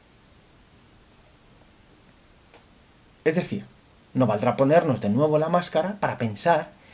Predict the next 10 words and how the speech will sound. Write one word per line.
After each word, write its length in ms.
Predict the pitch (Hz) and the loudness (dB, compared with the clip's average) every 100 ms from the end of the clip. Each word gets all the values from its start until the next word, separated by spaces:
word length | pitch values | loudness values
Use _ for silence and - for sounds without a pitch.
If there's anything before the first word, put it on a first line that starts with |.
| - - | -20 -6
que 140 | 127 | -2
no 300 | 143 214 233 | 4 6 4
puedo 380 | - 262 285 202 | 2 0 2 0
seguir 420 | - 151 190 202 | 0 0 2 2
adelante 640 | 160 139 165 233 220 - - - - | 2 0 4 4 4 0 -14 -18 -8
porque 200 | 151 202 | 2 4
un 80 | 214 | 8
tercero 360 | 202 202 202 190 | 6 8 8 8
no 200 | 139 127 | 4 0
quiere. 380 | 180 208 - | 2 2 0